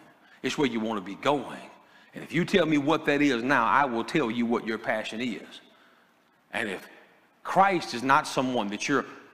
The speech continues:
talking about, wanting to be with, wanting to get to, I'm gonna submit something to you. And this may hurt a little bit. If those things aren't true, he's not your passion. I didn't say you don't belong to him.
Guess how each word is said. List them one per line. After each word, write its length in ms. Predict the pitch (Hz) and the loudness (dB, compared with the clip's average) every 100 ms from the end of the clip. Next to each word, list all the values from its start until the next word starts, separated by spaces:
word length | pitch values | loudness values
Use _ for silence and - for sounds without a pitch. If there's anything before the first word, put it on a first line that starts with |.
| _ - | _ -4
talking 400 | - 165 160 123 | 4 4 4 -4
about, 540 | 107 101 82 - - | 2 2 2 -2 -6
wanting 280 | 123 139 123 | 0 0 0
to 60 | 104 | -4
be 300 | - 165 160 | 0 0 0
with, 300 | 110 92 - | -4 -8 -2
wanting 260 | 123 139 117 | 0 2 0
to 60 | |
get 340 | 101 120 202 - | -4 -2 -2 -4
to, 280 | 117 82 - - - _ _ | -10 -10 -14 -20 -20 _ _
I'm 80 | 196 | -4
gonna 160 | 190 160 | 0 0
submit 320 | - 151 - | -2 -2 -2
something 300 | 139 104 101 | -4 -6 -10
to 40 | 104 | -14
you. 200 | 85 - - _ _ _ _ _ _ _ _ - | -14 -16 -20 _ _ _ _ _ _ _ _ -10
And 100 | 117 | -8
this 100 | 143 | 0
may 120 | 147 | 0
hurt 200 | 131 170 | 2 2
a 20 | |
little 140 | 113 98 | 0 -6
bit. 180 | 87 - - _ _ _ _ _ _ _ | -10 -16 -20 _ _ _ _ _ _ _
If 60 | - | 0
those 220 | 139 165 | 2 2
things 280 | 185 180 165 | 0 2 2
aren't 200 | 170 160 | 0 0
true, 280 | 240 226 208 - - - _ _ _ _ _ | -4 -6 -10 -14 -20 -20 _ _ _ _ _
he's 220 | - 143 120 | -6 -4 -2
not 240 | 107 - | -4 -4
your 100 | 113 | -6
passion. 380 | 143 143 - - - - _ _ _ _ _ _ _ _ _ _ _ _ _ - | -6 -6 -10 -18 -20 -20 _ _ _ _ _ _ _ _ _ _ _ _ _ -4
I 80 | 98 | 0
didn't 160 | 147 | 2
say 140 | 254 269 | 4 4
you 80 | |
don't 140 | 262 262 | 2 2
belong 300 | 269 285 240 | 4 2 2
to 180 | 214 | -2
him. 40 | 220 | -2